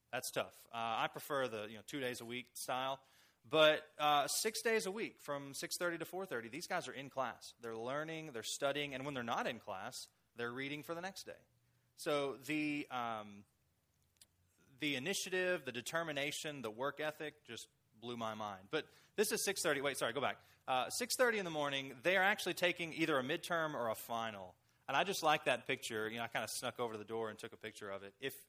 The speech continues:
if you're a teacher in the room, you probably understand that it's more fun giving an exam than taking one. I've taken a lot of exams in my day, and it was such a joy to give one and then just sort of stand back and say, "Hee, hee, hee," you know? Good luck.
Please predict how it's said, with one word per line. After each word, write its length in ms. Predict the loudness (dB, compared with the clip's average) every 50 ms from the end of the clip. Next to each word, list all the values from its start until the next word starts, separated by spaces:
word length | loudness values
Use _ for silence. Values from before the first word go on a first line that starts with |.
| _ _
if 220 | -8 -8 -6 -4
you're 120 | -2 -2
a 60 | -2 -2
teacher 500 | -2 -6 -8 -6 -4 -4 -4 -2 -2 -2
in 100 | -4 -4
the 80 | -6
room, 420 | -8 -8 -8 -8 -10 -10 -12 -14 -16 _ _ _ _ _ _ _
you 80 | -8
probably 320 | 0 2 2 4 4 2 0
understand 840 | 0 -2 -2 -4 -6 -4 -2 -2 -2 -2 -4 -6 -6 -8 -10 -12 -14 -18 _ -20 -8 -4
that 360 | -2 0 0 0 -2 -4 -6 -12 _ _ _ _ _ _ _ _ _
it's 240 | -4 -4 -4 -4 -6
more 260 | -2 2 2 2 2
fun 460 | 2 0 0 2 2 2 0 -2 -6 -12 -6 0
giving 380 | 0 0 2 0 -2 -4 -6
an 80 | -8 -8
exam 540 | -10 -10 -10 -10 -8 -8 -8 -8 -10 -10 -14
than 80 | -16 -18 -20 _
taking 400 | -8 -8 -8 -6 -6 -12 -14 -14
one. 220 | -16 -18 -18 -20 -20 -20 _ _ _ _ _ _ _ _ _ _ _
I've 140 | -2 0 2
taken 240 | 2 2 2 4
a 80 | 4 4
lot 280 | 6 6 6 6 6 4
of 80 | 4
exams 540 | 0 -4 -2 -4 -2 -2 -2 -2 -2 -4 -6
in 80 | -4 -2
my 180 | -2 -2 -2 -2
day, 320 | -4 -4 -4 -4 -4 -6
and 100 | -6 -8
it 80 | -6 -6
was 180 | -6 -6 -6 -4
such 200 | -6 -6 -4 -6
a 60 | -6
joy 320 | -6 -4 -4 -2 -2 -2
to 80 | -4 -8
give 280 | -8 -4 -4 -4 -4 -4
one 320 | -4 -2 0 0 -2 -2
and 120 | -4 -6 -8
then 80 | -8
just 120 | -8 -6 -6
sort 120 | -6 -6
of 80 | -6 -6
stand 380 | -6 -4 -4 -4 -6 -6 -4
back 180 | -4 -6 -6 -6
and 100 | -10 -12
say, 160 | -10 -10 -10
"Hee, 200 | -10 -12 -16 -16
hee, 180 | -16 -14 -18 -18
hee," 160 | -18 -20 -20 -20 _ _ _ _
you 100 | -12 -8
know? 180 | -6 -6 -6 -6 -10 _ _ _ _ -20 _ _ _ _ _ _ _ -2
Good 180 | 2 2 4 6
luck. 320 | 4 4 4 2 -4 -12